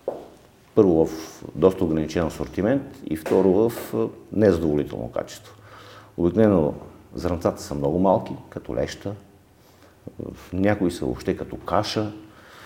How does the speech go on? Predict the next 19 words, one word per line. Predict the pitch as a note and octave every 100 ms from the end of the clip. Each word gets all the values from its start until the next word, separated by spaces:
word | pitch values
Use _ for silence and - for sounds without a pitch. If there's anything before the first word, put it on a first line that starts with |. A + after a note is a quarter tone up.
| - - _
а, | F2 D2 - - - - -
което, | F#2+ A2 A#2+ - G2 A#2 A#2 A#2
а, | A#2 G#2 F#2+ F2 F#2 - - - - - - - - _ _ -
компрометира | G#2+ F#2+ G2 F#2+ G2 E2
продукта | E2 F2+ G#2+ - C#3 -
и | - G2
ние | G2+ G#2+
не | F#2+
можем | G2+ G2+ F#2+
да | D#2+
почувстваме | - F#2+ - G2 G2+ G#2 - - - -
истинския | A2 A2 A#2+ - -
вкус | - A2+ A2 - - -
на | D#2
този | F2 F#2 F#2 F#2+ F#2+ F#2
действително | C#2 - G#2+ - B1+ D#2+ B2 C3 - - -
много, | D#2 G2+ G2+ D#2
много | E2 C#2+
вкусен | - F#2 F2+ D#2+